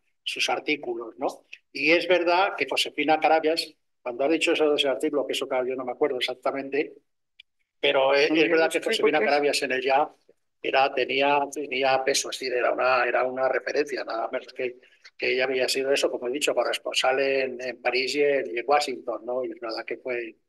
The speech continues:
Speaker 1: una, una referencia.
Speaker 2: Hubo más corresponsal, hubo otra también de pueblo en otro, también hubo otra, o sea, que es que hay varias,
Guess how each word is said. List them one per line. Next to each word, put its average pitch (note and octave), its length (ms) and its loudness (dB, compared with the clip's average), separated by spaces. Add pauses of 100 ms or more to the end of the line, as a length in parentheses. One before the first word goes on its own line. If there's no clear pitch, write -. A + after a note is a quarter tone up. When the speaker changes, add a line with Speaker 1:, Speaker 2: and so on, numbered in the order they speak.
(440)
Speaker 1:
una, B2+ 400 -8
una C3 260 -6
referencia. A2+ 480 -8
Speaker 2:
Hubo A#3 260 6
más D4 220 0
corresponsal, G#3 960 2
hubo A#3+ 380 4
otra A3+ 280 2
también G3+ 460 2
de F#3+ 140 4
pueblo G3 800 4
en F#3 300 0
otro, F3+ 840 4
también F3+ 340 4
hubo C#4+ 140 6
otra, G#3 260 0
o - 60 -2
sea, - 160 2
que B3 160 4
es B3 100 -6
que F4+ 120 2
hay D#4 100 4
varias, E3+ 680 0